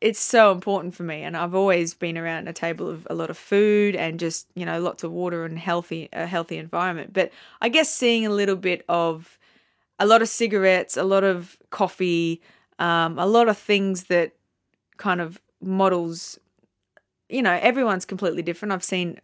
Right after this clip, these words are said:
such healthy, healthy models, which I absolutely admire. But I've also seen the models that survive off one bowl of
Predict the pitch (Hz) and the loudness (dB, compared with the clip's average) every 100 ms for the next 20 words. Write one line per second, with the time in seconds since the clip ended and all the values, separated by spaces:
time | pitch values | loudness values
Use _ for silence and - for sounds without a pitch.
0 | - - - 214 - - 202 180 180 175 | -10 -6 -4 -6 -8 -8 -4 -4 -4 -6
1 | 170 170 170 170 165 170 - 175 175 - | -6 -6 -8 -6 -6 -8 -10 -8 -8 -8
2 | 170 - 175 165 170 175 170 180 - - | -10 -8 -8 -8 -8 -6 -6 -8 -14 -18
3 | - 233 220 226 254 254 202 - 165 170 | 2 6 6 6 4 2 -2 -2 -8 -8
4 | 185 285 _ _ _ _ _ 214 202 202 | -8 -8 _ _ _ _ _ -4 0 4
5 | 202 202 190 - 180 175 - 185 175 185 | 4 2 -2 -2 0 0 -4 -4 -2 0
6 | 175 175 - - - - - _ _ _ | 0 -2 0 0 0 -4 -20 _ _ _
7 | _ - 180 190 190 190 180 165 175 175 | _ -14 -2 2 2 0 -4 -2 0 2
8 | 170 160 160 175 _ | 0 -4 -8 -12 _